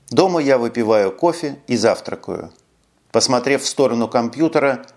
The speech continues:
решительно направляюсь к выходу. Не буду сегодня тревожить Саусверка, Делегара и прочих обитателей Лотарингии. Есть о чём поразмыслить и без них. Нечасто выдаётся нам время,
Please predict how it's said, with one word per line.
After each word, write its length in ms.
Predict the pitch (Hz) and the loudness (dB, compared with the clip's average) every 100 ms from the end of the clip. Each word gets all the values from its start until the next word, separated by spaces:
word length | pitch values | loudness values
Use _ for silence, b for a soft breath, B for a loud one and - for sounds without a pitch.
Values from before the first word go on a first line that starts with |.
| _ | _
решительно 640 | 110 117 190 185 165 165 | -2 0 0 0 0 0
направляюсь 640 | 147 117 107 107 110 101 | 0 0 0 2 0 -2
к 80 | - | -4
выходу. 500 | 101 90 98 85 76 - _ _ _ _ _ _ | -4 -4 -4 -6 -10 -14 _ _ _ _ _ _
Не 140 | 135 165 | 2 2
буду 260 | 202 135 | 4 2
сегодня 420 | 120 131 127 120 | 0 2 2 0
тревожить 540 | 117 123 123 120 104 101 | -2 0 2 2 0 -2
Саусверка, 920 | - 156 147 - 143 135 139 131 123 - | 2 2 0 -2 -2 -2 -2 -4 -4 -8
Делегара 800 | 113 117 107 98 135 139 123 120 _ - | -2 0 0 0 0 2 -2 -6 _ -10
и 80 | |
прочих 400 | 123 165 190 170 | -2 0 0 -2
обитателей 640 | 143 117 120 117 - 117 110 | -2 -4 0 0 0 -2 0
Лотарингии. 800 | 107 107 110 107 90 90 85 71 _ _ _ _ _ - | 0 0 -2 -2 -8 -8 -10 -10 _ _ _ _ _ -4
Есть 340 | 160 208 - | 0 0 0
о 60 | 160 | 0
чём 220 | 180 160 | 0 0
поразмыслить 640 | 147 139 139 139 123 117 | 0 0 -2 -6 -4 -4
и 40 | 117 | -2
без 220 | 113 104 | -2 -2
них. 340 | 98 80 - _ _ _ _ - | -6 -8 -14 _ _ _ _ -2
Нечасто 540 | 139 165 185 - - | 0 2 0 0 -2
выдаётся 540 | 113 110 117 120 - 104 | 0 2 2 0 -2 -2
нам 200 | 110 110 | -2 0
время, 460 | 131 156 107 - | 0 0 -2 -6